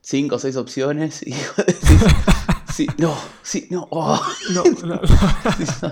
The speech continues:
Speaker 1: la puta
Speaker 2: Publicidades
Speaker 1: madre.
Speaker 2: por todos lados. <laughs>
Speaker 1: Claro. O, o,
Speaker 2: Sí.
Speaker 1: o no tiene nada que ver con el podcast, pero detesto estas páginas que te ponen la publicidad con el, con el play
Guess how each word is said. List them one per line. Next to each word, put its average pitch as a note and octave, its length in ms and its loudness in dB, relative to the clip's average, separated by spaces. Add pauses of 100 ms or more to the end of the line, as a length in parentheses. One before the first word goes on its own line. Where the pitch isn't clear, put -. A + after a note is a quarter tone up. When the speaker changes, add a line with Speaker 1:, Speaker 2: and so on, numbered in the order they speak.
Speaker 1:
la D#3 180 -2
puta - 20 -20
Speaker 2:
Publicidades D#3+ 520 2
Speaker 1:
madre. F3 140 6
Speaker 2:
por D#3 240 0
todos D#3 220 4
lados. E3 680 2 (120)
<laughs> - 120 -12
Speaker 1:
Claro. C3+ 640 -6 (440)
O, A#2+ 240 -4
o, A#2+ 120 0
Speaker 2:
Sí. - 60 -2 (180)
Speaker 1:
o A2 460 -4 (300)
no B2+ 80 -6
tiene C3+ 140 0
nada C3 120 0
que A#2 80 -2
ver A2+ 80 -2
con A2+ 100 -6
el G#2 40 -6
podcast, G2+ 240 -10
pero G2 260 -10 (380)
detesto A#2+ 640 -8
estas G#2 320 -12
páginas A2 380 -10
que G#2 80 -8
te G2+ 80 -10
ponen A2 140 -8
la G#2 140 -8
publicidad G#2+ 540 -6
con G#2 140 -6
el, F#2 280 -12
con G#2+ 140 -10
el G2+ 160 -10
play A#2+ 500 -4